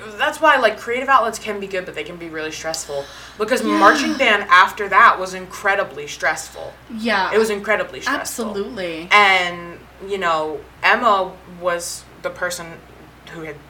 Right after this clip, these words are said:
Speaker 1: you know, turned my friend group against me, um, became the, um, drum major.
Speaker 2: Mm-hmm.
Speaker 1: She was the drum major.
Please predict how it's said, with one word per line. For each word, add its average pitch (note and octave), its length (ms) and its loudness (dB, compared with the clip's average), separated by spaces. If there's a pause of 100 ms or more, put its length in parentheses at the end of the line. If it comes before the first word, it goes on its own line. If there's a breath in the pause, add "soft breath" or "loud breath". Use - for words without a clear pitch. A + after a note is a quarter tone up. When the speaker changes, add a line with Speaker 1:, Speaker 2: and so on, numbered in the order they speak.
(520)
Speaker 1:
you D#3+ 80 -12
know, D3 180 -8
turned D#3+ 260 -10
my D3+ 100 -8
friend G#3 240 -6
group E3+ 160 -10
against C#3+ 340 -14
me, D3 100 -14 (640 loud breath)
um, E3 500 -2 (640)
became G#3 720 -4 (180)
the, D#3+ 720 2 (160)
um, C#3 540 -6 (920)
drum G#3+ 220 2
major. - 320 -8 (300)
Speaker 2:
Mm-hmm. G#3+ 420 -8
Speaker 1:
She F#3+ 100 -8
was E3+ 80 -10
the D3+ 100 -10
drum F#3 220 -2
major. G2 320 -14